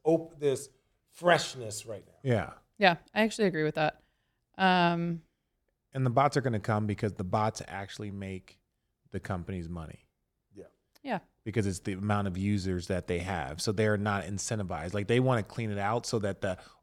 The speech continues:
Speaker 2: overall app doesn't become unusable, right? If there's too many bots.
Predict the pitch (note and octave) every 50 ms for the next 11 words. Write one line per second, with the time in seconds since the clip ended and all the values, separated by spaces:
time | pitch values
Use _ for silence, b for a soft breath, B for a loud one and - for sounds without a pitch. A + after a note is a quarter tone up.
0 | B - C3 B2+ A#2 G#2+ A2 A2+ G#2+ G#2 G2 G2+ - - G2+ G2 G2+ B2 C3 -
1 | - - - B2 A2+ B2 A#2+ A2+ B2 A#2+ A2+ B2+ A#2 - - C#3 C3+ C3+ C3 C3
2 | C3 C3 C3+ C#3+ C#3+ C3 D3 C#3 C3+ D#3 D#3+ F3 - b b b b b b b
3 | b B2 B2 B2 C3+ C#3 C3 B2+ A2+ - A#2+ A2 G#2 - - - D#3 D3+ D3 C#3
4 | C3+ G#2 B2 A#2 A#2 A2+ A2+ - -